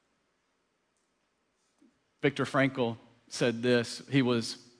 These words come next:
he was a Holocaust survivor, and then he worked with Holocaust survivors.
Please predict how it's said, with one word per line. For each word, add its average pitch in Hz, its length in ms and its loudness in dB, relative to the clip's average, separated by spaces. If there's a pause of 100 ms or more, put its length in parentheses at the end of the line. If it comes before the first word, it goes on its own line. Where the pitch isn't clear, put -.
(1200)
he 143 80 2
was 135 120 0
a 117 60 0
Holocaust 156 500 4
survivor, 123 680 2 (320)
and 127 140 2
then 131 100 4
he 127 80 2
worked 143 440 2
with 131 160 -2
Holocaust 120 560 -2
survivors. 113 680 -4